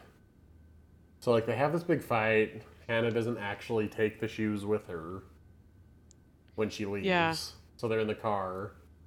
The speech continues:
Speaker 1: And she notices that that reporter, Oswald, is following them.
Speaker 2: Yeah, and she's like, "Oh, shoot, I can't go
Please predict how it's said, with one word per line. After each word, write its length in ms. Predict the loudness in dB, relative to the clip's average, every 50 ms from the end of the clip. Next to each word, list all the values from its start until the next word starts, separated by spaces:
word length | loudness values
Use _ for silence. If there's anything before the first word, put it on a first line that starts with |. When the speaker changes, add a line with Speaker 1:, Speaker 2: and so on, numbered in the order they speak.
| -20 -20 -20 -20 -20 -20 -10 -8
Speaker 1:
And 100 | -8 -6
she 140 | -2 0 0
notices 540 | 2 2 2 0 0 -2 -2 -2 -4 -2 0
that 220 | 0 0 0 -2 -2
that 180 | -4 -4 -4 -4
reporter, 600 | -6 -6 -2 0 0 0 0 -2 -4 -4 -2 -2
Oswald, 640 | -2 -2 -2 -2 -4 -4 -6 -4 -4 -4 -4 -4 -6
is 120 | -8 -8
following 540 | -6 -2 -2 0 0 0 -2 -4 -4 -4 -4
them. 300 | -4 -4 -4 -4 -6 -8 -10 -16 -20 -20 -20 -20 -20 -20 -20 -20 -20 -20 -20 -20 -20 -20 -20 -20 -20 -20 -20 -20 -20 -20 -20 -20 -20 -8 -2
Speaker 2:
Yeah, 180 | 0 2 2
and 160 | 2 0 -2 -6
she's 220 | -8 -8 -6 -6
like, 160 | -6 -4 0
"Oh, 240 | 2 2 2 2 0
shoot, 340 | -2 -6 -4 -2 -2 -2 2 2
I 100 | 0 0
can't 300 | 2 2 2 2 2 2
go 180 | 0 -2 -2